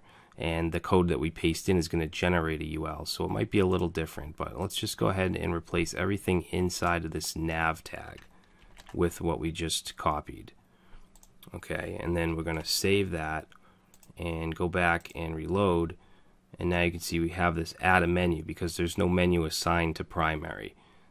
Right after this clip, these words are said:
So if we click that, it's just gonna take us to the back end here.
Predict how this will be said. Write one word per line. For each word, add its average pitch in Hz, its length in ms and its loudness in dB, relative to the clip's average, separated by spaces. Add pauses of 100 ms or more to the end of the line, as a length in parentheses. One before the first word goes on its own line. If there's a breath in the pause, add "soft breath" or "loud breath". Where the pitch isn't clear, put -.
(120)
So 82 640 -2 (920)
if - 180 -6
we 95 60 0
click - 300 2
that, 87 300 6
it's 87 140 -4
just - 200 0
gonna 95 140 4
take 92 240 0
us 87 160 -2
to 92 100 -2
the 87 80 0
back 80 380 -2
end 76 300 -4
here. 82 360 -4